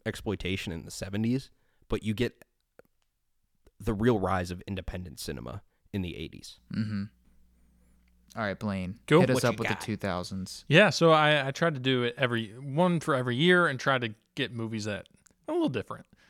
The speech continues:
Speaker 3: like, in genre. So these are, a lot of them are blockbuster, but they're all freaking fantastic. So we'll see what you guys think. So I'm starting with my two thousand movie, Gladiator.
Speaker 2: Oh.
Speaker 1: Uh, I like that one.
Speaker 3: I was gonna say, it's a good movie, and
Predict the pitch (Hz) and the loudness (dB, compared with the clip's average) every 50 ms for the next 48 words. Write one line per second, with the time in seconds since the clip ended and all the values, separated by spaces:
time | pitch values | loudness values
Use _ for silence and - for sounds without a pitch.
0 | _ _ _ _ _ _ - 151 131 113 - _ _ _ _ _ _ _ _ _ | _ _ _ _ _ _ -2 -2 -2 -2 -4 _ _ _ _ _ _ _ _ _
1 | _ _ - 226 202 165 131 143 127 113 107 95 92 92 - - - 185 185 175 | _ _ 2 2 4 4 4 4 4 2 2 -2 -6 -6 -4 0 4 6 6 6
2 | 170 151 147 - _ _ _ _ - 170 175 190 190 170 139 - - _ _ _ | 6 4 0 -6 _ _ _ _ -2 0 2 4 2 2 0 -4 -10 _ _ _
3 | - 294 302 330 - - - 285 - 262 302 349 277 185 147 151 151 151 165 - | -20 -16 -12 -12 -10 -6 -4 -2 -2 -2 -2 -2 -4 -4 -2 0 0 0 0 0
4 | - - 117 113 - - 110 113 117 - 214 240 226 196 - - _ _ - - | -2 -4 -6 -6 -6 -8 -8 -2 4 6 8 10 8 8 6 2 _ _ -20 -20
5 | 240 - - 180 175 - 175 185 190 175 - _ - 185 180 - 175 160 - 170 | -8 -2 0 0 0 0 -2 -4 -4 -6 -8 _ -10 -10 -8 -6 -8 -8 -6 -4
6 | 160 156 - 160 170 165 - - 139 131 - - 151 147 151 147 - - 156 147 | -2 0 0 0 0 -2 -4 -6 -10 -12 -10 -8 -4 -4 -2 -2 -2 -2 -4 -4
7 | 139 139 139 127 - 143 135 131 127 - 147 139 - - - _ - - - - | -4 -4 -6 -6 -4 -4 -4 -4 -4 -6 -8 -10 -10 -12 -18 _ -20 -20 -20 -20
8 | - - - - 160 156 147 - - 185 185 185 175 170 147 - 156 131 - - | -20 -12 -4 0 0 0 0 2 2 2 4 4 2 0 -2 -4 -6 -6 -6 -6
9 | 170 143 139 139 165 160 160 165 170 175 175 180 202 214 214 220 _ _ - - | -6 -2 0 0 0 2 2 2 2 2 2 2 2 0 0 -2 _ _ -20 -20
10 | - - _ _ - - 117 117 120 131 143 156 170 185 202 214 - _ _ _ | -20 -20 _ _ 0 2 4 4 6 4 4 2 2 2 0 -2 -4 _ _ _
11 | - - - - 123 110 104 95 90 98 - - - 92 110 107 101 110 147 - | -20 -18 -12 -8 -4 -4 -4 -4 -4 -6 -10 -12 -8 -4 -2 2 2 2 2 2
12 | - - - - - - - 147 143 143 139 151 151 143 147 160 147 - 196 202 | 0 -4 -4 -6 -4 0 4 6 6 6 6 4 4 4 6 6 6 6 4 6
13 | 247 247 196 170 170 196 190 190 185 180 165 156 160 170 190 196 208 208 - - | 6 6 6 8 10 10 10 10 10 8 8 8 8 8 6 4 2 2 2 2
14 | 165 160 160 160 151 151 143 - | 4 4 4 4 2 0 -6 -10